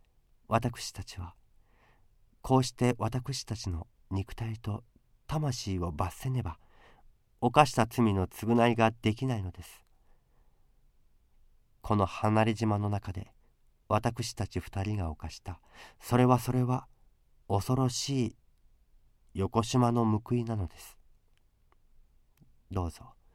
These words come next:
これより上に懺悔することを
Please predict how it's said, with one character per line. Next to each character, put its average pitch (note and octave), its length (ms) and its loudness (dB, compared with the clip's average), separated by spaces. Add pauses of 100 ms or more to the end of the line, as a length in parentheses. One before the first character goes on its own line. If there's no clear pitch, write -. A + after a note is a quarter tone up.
(1400)
こ - 160 0
れ A2 100 6
よ A2 160 6
り F#2+ 180 -2
上 F#2+ 240 -2
に G2 140 -2
懺 A2 220 -2
悔 F#2+ 100 -4
す - 120 -10
る F2+ 80 -6
こ F2+ 140 -8
と G#2 140 -8
を F#2 200 -8